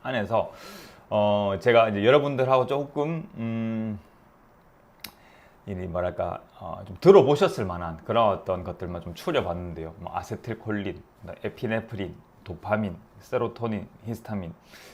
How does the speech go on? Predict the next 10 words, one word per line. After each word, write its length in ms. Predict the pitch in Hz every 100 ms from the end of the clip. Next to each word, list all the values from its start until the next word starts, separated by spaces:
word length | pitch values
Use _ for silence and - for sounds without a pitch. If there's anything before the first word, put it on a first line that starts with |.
| -
특히 180 | 196
도파민, 480 | 170 117 160 170 185
세로토닌이나 1120 | 170 160 156 - 160 165 165 170 160 135 131
히스타민은 580 | 123 131 156 156 156 131
많이 260 | 104 156 170
들어보셨죠, 640 | 175 143 101 107 - 78
그죠? 160 | 92 127 - -
많이 200 | 85 92
들어보셨을 600 | 113 101 87 92 101 92
거고, 300 | - 85 87